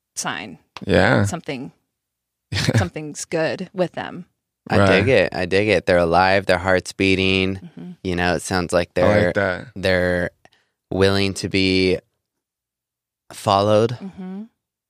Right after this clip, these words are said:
Speaker 3: kept track of. Like, I've always found that when the responsibility of the quality or the responsibility of, like, someone's, like, when, when an addict owns it,
Speaker 1: Yeah.
Speaker 3: it always,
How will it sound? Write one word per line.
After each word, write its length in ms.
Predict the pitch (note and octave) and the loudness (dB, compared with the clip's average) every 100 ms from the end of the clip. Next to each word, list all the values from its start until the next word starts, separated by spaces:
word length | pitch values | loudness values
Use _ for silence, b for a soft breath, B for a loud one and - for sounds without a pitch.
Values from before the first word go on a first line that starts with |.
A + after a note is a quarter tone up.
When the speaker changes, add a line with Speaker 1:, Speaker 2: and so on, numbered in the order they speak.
| _ | _
Speaker 3:
kept 240 | - G#2 - | -8 -6 -4
track 320 | G#2 G2 - | -4 -4 2
of. 340 | A2 A#2 G#2 | 4 4 2
Like, 200 | F2 F2+ | 0 0
I've 180 | - A#2+ | 0 2
always 320 | D3 D3+ C3+ | 2 2 -2
found 340 | - G2 G#2 G#2+ | -4 -4 -2 0
that 220 | F#2 - | -2 -2
when 440 | G2 F#2 F2 E2+ b b b b b | -8 -6 -8 -10 b b b b b
the 80 | - | -2
responsibility 1160 | G2 G2+ G#2 G#2+ G#2 F2+ F#2+ F#2+ F#2+ G2+ G2+ G#2 | 0 0 0 0 -2 -4 -2 0 0 0 0 -2
of 240 | - G2+ - | -6 -8 -6
the 80 | |
quality 800 | - - G2 G2 G2 G2+ G2 G2 - | -8 0 2 4 2 2 2 0 -2
or 140 | F2+ | -2
the 100 | F#2 | -2
responsibility 1040 | F2+ F#2+ G2 G2+ F#2 G2 G2 G2+ G2 F#2+ F#2+ | -2 -4 -4 -4 -4 0 2 2 2 2 2
of, 240 | - F#2 | 0 -4
like, 200 | - F#2 - | -2 -4 -2
someone's, 440 | G2 F#2+ F2+ F2+ | -8 -6 -6 -6
like, 240 | - G2+ | -4 -4
when, 180 | G#2 G#2 - | 0 -2 0
when 140 | A2+ | -4
an 120 | G2+ | -2
addict 380 | D#2 G#2 G#2+ - - | 0 0 -2 -6 -8
owns 240 | G2 F#2+ | -4 2
it, 280 | G#2+ C3+ - - | 4 4 2 -6
Speaker 1:
Yeah. 300 | F#3+ E3+ E3+ - | -12 -12 -12 -2
Speaker 3:
it 80 | G2 | 2
always, 360 | G#2 G2 - | 4 2 -2